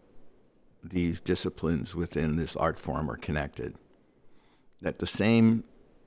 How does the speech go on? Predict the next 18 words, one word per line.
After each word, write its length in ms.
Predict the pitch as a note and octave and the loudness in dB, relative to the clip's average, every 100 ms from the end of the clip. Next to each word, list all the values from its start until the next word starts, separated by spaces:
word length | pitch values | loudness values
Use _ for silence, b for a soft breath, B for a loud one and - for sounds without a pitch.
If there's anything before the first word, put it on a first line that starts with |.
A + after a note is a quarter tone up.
| _ _ - | _ _ 0
you 160 | G#2 G2 | 2 4
put 200 | A2 G#2+ | 4 4
on 180 | F2 | 4
the 80 | E2+ | 2
same 400 | - F#2+ G2 F#2+ | 2 2 2 0
slacks 520 | - F2+ F2+ D#2+ - D#2 | 0 0 2 0 -4 -6
and 100 | E2 | -4
shirt 400 | - D#2+ D2 E2 | -2 0 0 -2
in 60 | |
the 60 | F2 | -2
morning 420 | E2 E2 D#2+ D#2+ | -2 -2 -2 -4
when 100 | D#2+ | -4
you 60 | D#2 | -2
get 180 | D#2+ - | -4 -4
dressed 300 | D#2+ D2+ - | -6 -8 -10
to 60 | |
go 80 | - | -10
outside 540 | D#2 - D2 D#2 C#2 | -10 -8 -4 -2 -4